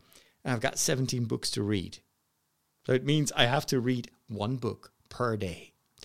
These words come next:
I'm not gonna read six hundred page books anymore this year,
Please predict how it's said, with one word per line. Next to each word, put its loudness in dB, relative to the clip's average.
I'm -2
not 2
gonna 6
read 6
six 0
hundred 2
page 0
books -4
anymore -2
this 0
year, -6